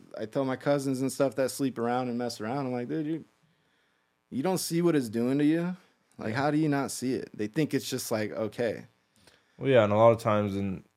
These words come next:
Speaker 2: in today's day and age, like, you're,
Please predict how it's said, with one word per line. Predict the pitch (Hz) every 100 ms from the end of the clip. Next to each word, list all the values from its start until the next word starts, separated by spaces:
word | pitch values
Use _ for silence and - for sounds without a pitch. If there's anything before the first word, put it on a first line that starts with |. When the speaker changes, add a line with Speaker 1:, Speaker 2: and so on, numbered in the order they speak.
| _
Speaker 2:
in | - 104
today's | 101 101 101
day | 92 98
and | 95
age, | 120 135 107
like, | 101 95 92 - _ _ _ _ _ _ _ _ _ _ _ _ -
you're, | 117 110 107 101 87